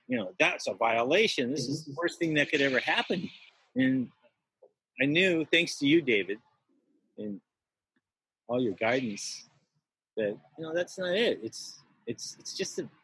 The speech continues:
Speaker 1: it's a car. And I would
Speaker 2: Mm-hmm.
Speaker 1: say that that was a good symbol, you know,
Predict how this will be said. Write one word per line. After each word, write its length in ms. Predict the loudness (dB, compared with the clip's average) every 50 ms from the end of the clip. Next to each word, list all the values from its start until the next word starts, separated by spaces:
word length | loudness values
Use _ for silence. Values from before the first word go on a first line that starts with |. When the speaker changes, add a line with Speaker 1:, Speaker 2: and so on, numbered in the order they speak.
| _ -20
Speaker 1:
it's 180 | -16 -8 -4 -4
a 60 | -4
car. 460 | -2 0 2 2 4 2 0 -2 -4 -10 _ _ _ _ _ _ _ _ _ _ _ _ _ 0
And 80 | 2 4
I 80 | 6 6
would 140 | 4 4
Speaker 2:
Mm-hmm. 80 | 2 0
Speaker 1:
say 280 | -2 -2 0 0 -2 -4 -4 -2 0
that 140 | 0 0 0 -4 -12 -16 -18 _ _ _ _ _ _ _ _ _ _ _ _ _ _ _ _ _ _ _ _ _ _ _ 2
that 180 | 2 2 2 2
was 140 | -2 0 0
a 80 | 0
good 260 | 2 4 2 2 2 0
symbol, 600 | -4 -4 2 2 2 2 2 0 0 -2 -2 -2
you 120 | -2 -2
know, 240 | 0 0 -2 -4 -6